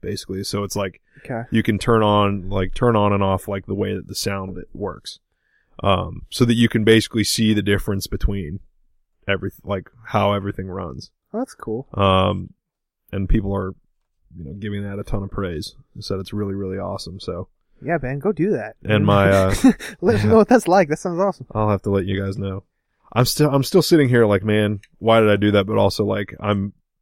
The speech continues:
Speaker 1: happy I did at the same time. So I'm just, uh, having a slight existential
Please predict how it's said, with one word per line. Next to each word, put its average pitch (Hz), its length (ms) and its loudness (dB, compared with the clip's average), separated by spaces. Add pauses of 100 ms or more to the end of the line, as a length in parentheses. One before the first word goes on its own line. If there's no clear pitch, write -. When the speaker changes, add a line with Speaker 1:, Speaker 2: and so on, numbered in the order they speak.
(220)
Speaker 1:
happy 107 360 0
I 101 80 -4
did 101 280 -6
at 101 120 -8
the 104 60 -14
same 98 220 -8
time. 95 280 -10
So 104 160 -2
I'm 101 260 -2
just, 98 200 -8
uh, 104 200 -6
having 113 300 4
a 95 80 2
slight 104 320 2
existential 98 720 -8